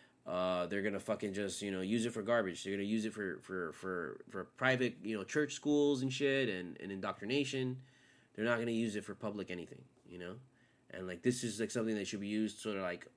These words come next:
pay off student loans, for everybody's student loans, for, in, in, you know, as long as the N B A exists. And same thing for the N F L, and same thing for Major League Baseball. Let them have in-game betting. Just,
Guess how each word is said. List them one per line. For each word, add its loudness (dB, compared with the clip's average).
pay 0
off 2
student -6
loans, -10
for -10
everybody's -4
student -12
loans, -18
for, -2
in, -2
in, -6
you -8
know, -8
as -6
long 4
as 0
the -2
N -4
B -2
A -2
exists. -12
And -12
same 4
thing 2
for -2
the 4
N 4
F -4
L, 0
and -4
same 4
thing 0
for 0
Major 0
League -2
Baseball. -8
Let 6
them 4
have 8
in-game 6
betting. 6
Just, -2